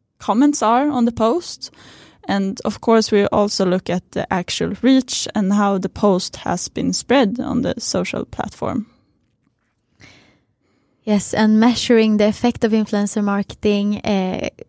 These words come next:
Speaker 2: we could talk about this <laughs> for this entire episode, and we also have entire episodes surrounding this topic.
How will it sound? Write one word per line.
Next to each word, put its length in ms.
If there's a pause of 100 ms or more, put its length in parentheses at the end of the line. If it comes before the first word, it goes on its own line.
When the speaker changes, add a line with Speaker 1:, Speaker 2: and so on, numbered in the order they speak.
Speaker 2:
we 140
could 140
talk 220
about 240
this 340 (200)
<laughs> 180
for 200
this 200
entire 260
episode, 640
and 280 (360)
we 60
also 260
have 420
entire 360
episodes 640
surrounding 520
this 160
topic. 560